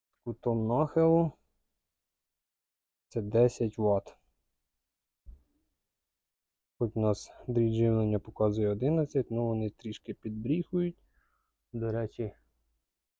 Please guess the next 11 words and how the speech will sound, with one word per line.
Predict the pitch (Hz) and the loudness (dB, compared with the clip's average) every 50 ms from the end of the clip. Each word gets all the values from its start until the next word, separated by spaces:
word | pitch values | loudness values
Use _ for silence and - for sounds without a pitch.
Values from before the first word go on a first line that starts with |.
| _ _ _ - | _ _ _ -14
тут | 120 101 _ | -14 -14 _
також | - - - - - 98 95 104 | -12 -14 -12 -6 -6 -6 -4 -4
одинадцять. | 92 92 104 131 147 160 156 147 139 - - 143 135 - _ _ _ _ _ _ _ _ - _ _ _ _ _ _ _ _ _ _ _ _ _ _ _ _ _ - | -6 -4 -2 -2 -2 0 0 -2 -4 -2 -2 -4 -4 -4 _ _ _ _ _ _ _ _ -20 _ _ _ _ _ _ _ _ _ _ _ _ _ _ _ _ _ -8
Показує, | 120 107 - - 117 113 107 107 110 113 107 | -8 -6 -4 -2 -2 -2 0 0 0 -2 -2
що | - - 117 113 | -4 -6 -6 -4
у | |
нас | 110 110 107 - - | -2 -2 -4 -4 -6
із | 107 - | -14 -10
панелі | - - 113 110 117 120 127 120 107 | -6 -4 -4 -2 0 0 0 0 -2
також | - - - - - 117 110 | -4 -8 -12 -6 -4 -2 -2
виходить | 107 101 - - 123 117 110 107 107 104 104 | -2 -4 -4 -4 -6 -6 -4 -2 -4 -4 -4